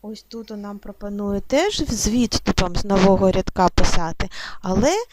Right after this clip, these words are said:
я натискаю Backspace клавішу, тобто ні,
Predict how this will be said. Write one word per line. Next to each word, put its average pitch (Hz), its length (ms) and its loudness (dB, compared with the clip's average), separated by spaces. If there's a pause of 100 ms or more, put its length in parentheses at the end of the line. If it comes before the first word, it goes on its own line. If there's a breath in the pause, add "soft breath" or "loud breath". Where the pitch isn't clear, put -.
(180 soft breath)
я 233 260 -2
натискаю 302 680 0
Backspace 220 880 4
клавішу, 247 640 -4 (280 loud breath)
тобто 247 340 -2
ні, 277 400 -18